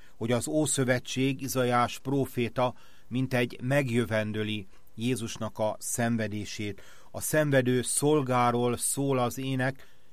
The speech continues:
és ez a szenvedő szolga számunkra Jézus Krisztus, az Isten fia. Ő rá figyelünk, az ő szenvedését ünnepeljük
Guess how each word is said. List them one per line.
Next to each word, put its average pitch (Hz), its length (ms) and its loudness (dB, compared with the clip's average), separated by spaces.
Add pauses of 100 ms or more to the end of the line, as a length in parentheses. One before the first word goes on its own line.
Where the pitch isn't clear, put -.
(120)
és - 80 -14
ez 113 140 -2
a 117 220 4
szenvedő 117 680 0
szolga 123 600 2 (280)
számunkra 120 920 2 (240)
Jézus 107 580 0
Krisztus, 117 640 -4 (260)
az 104 280 -2
Isten 98 440 -4
fia. 98 420 -6 (800)
Ő 127 220 2
rá 110 180 4
figyelünk, 107 680 -4 (240)
az 110 200 -4
ő 120 160 2
szenvedését 120 1040 0
ünnepeljük 113 880 -2